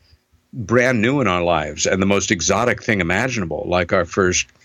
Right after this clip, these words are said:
you know, hearing about cell phones for the first time. Often a, a, an incredible luxury. Remember, the first computers,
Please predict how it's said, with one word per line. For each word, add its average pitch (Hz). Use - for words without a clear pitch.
you 104
know, 87
hearing 104
about 95
cell 123
phones 82
for -
the 90
first 90
time. 80
Often 104
a, 95
a, 101
an 101
incredible 95
luxury. 87
Remember, 101
the 85
first 101
computers, 101